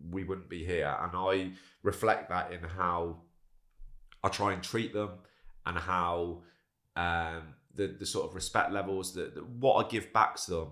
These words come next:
I'm a very giving person. I'm, I'm not, I'm not an asshole to work for. I'd hope that they would agree, but,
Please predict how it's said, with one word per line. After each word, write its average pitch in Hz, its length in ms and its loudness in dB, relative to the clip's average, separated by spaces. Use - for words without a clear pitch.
I'm 98 140 -6
a 107 40 0
very 123 220 6
giving 92 340 -2
person. 90 480 0
I'm, 92 320 -4
I'm 98 200 -6
not, 104 300 0
I'm 110 80 -4
not 104 200 0
an 76 60 -4
asshole 80 460 -6
to - 160 -14
work 82 260 -4
for. 101 220 -6
I'd 98 140 -4
hope 110 260 0
that 87 180 -4
they 98 160 2
would 98 180 -2
agree, 107 540 2
but, 101 420 0